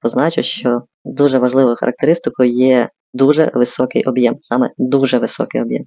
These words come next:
Тобто, якщо дивитися на цьому прикладі, е, так, в нас були, е, тут несхідні рухи, тобто несхідний тренд, і, е, були пробивні, е, такі свічки.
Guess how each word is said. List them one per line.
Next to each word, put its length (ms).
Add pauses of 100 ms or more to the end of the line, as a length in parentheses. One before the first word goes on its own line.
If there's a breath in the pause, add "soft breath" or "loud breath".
(140)
Тобто, 580 (140)
якщо 180
дивитися 400
на 240
цьому 260
прикладі, 480 (240)
е, 120
так, 240
в 40
нас 200
були, 360 (180)
е, 160
тут 120 (200)
несхідні 400
рухи, 360 (260)
тобто 160
несхідний 360
тренд, 280 (240)
і, 520 (140)
е, 200
були 280
пробивні, 720 (300)
е, 460
такі 420 (260)
свічки. 320